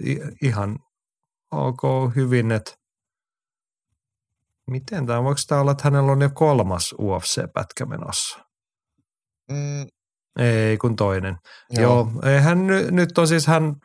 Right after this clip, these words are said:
Speaker 1: oli Oktagonissa, teki selvää jälkeä. Ja tota, nyt sitten yksi U F C-matsi toisella yrittämällä alla tosta viime syksyltä ja silloin,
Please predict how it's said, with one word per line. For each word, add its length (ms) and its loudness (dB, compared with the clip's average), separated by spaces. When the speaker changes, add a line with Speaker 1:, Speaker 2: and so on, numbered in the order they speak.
Speaker 1:
oli 200 4
Oktagonissa, 760 2
teki 260 2
selvää 440 4
jälkeä. 560 2
Ja 120 0
tota, 240 2
nyt 180 2
sitten 320 0
yksi 260 0
U 180 2
F 40 -8
C-matsi 500 0
toisella 420 2
yrittämällä 1080 -2
alla 280 -2
tosta 280 -4
viime 220 0
syksyltä 540 -4
ja 100 0
silloin, 340 -2